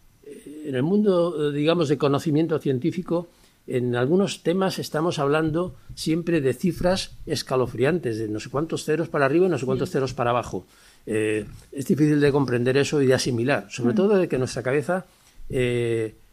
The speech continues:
Speaker 1: la, lo, lo pueda asimilar, ¿eh? Bien, el caso es que en este trabajo estaba leyéndolo y observé,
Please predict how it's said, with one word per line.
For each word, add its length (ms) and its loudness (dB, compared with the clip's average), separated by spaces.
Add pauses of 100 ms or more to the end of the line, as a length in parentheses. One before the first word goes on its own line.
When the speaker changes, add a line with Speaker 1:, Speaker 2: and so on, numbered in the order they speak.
Speaker 1:
la, 640 0 (160)
lo, 220 -10 (120)
lo 140 0
pueda 240 2
asimilar, 580 -2 (200)
¿eh? 140 -4 (460)
Bien, 220 8 (240)
el 140 2
caso 180 8
es 80 4
que 60 2
en 80 6
este 180 2
trabajo 500 2 (720)
estaba 300 0
leyéndolo 640 6
y 160 6
observé, 480 4